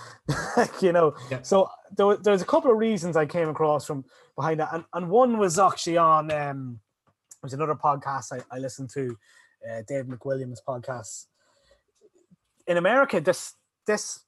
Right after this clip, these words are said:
Speaker 1: election has been viewed as more of a, more of such a, a referendum, not, not just a referendum on Trump,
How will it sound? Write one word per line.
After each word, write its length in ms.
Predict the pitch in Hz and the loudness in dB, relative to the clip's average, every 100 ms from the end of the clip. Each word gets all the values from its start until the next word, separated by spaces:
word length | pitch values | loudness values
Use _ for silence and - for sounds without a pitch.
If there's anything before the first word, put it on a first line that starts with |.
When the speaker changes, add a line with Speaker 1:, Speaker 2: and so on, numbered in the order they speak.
| - | -4
Speaker 1:
election 460 | 156 170 180 - 147 | 0 0 0 -6 -6
has 140 | 127 | -6
been 160 | 139 135 | -8 -6
viewed 300 | 151 151 139 | -4 -4 -6
as 120 | 120 - | -8 -14
more 320 | 135 143 160 | -6 0 0
of 80 | 147 | 0
a, 80 | 127 - | -4 -8
more 280 | 151 175 208 | -4 0 0
of 100 | 131 | 0
such 240 | - 160 | -2 -4
a, 100 | 143 131 _ _ _ _ _ _ | -4 -8 _ _ _ _ _ _
a 60 | 131 | -10
referendum, 800 | 131 160 156 127 139 147 104 101 _ _ _ | -4 -4 -4 -6 -6 -8 -10 -14 _ _ _
not, 140 | 156 - | -16 -6
not 200 | 185 226 | -2 0
just 180 | 240 190 | 0 2
a 40 | |
referendum 540 | 175 160 147 143 143 131 | 2 2 0 -4 -4 -8
on 120 | 117 | -10
Trump, 420 | - 160 135 - | -2 0 0 -8